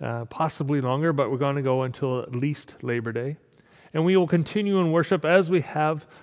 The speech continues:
for the last two months. That is, we'll just post a video on the weekend.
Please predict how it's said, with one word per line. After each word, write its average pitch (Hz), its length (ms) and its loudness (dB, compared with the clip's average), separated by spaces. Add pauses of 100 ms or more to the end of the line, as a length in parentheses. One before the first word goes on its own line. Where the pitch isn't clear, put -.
(100)
for 175 80 -4
the 147 120 -2
last 143 360 0
two 143 160 0
months. 113 440 -8
That 135 200 0
is, 131 260 0 (220)
we'll 131 140 -2
just 123 180 -8
post 127 320 -2
a - 80 -8
video 127 500 -2
on 120 120 -8
the 113 80 -4
weekend. - 420 -10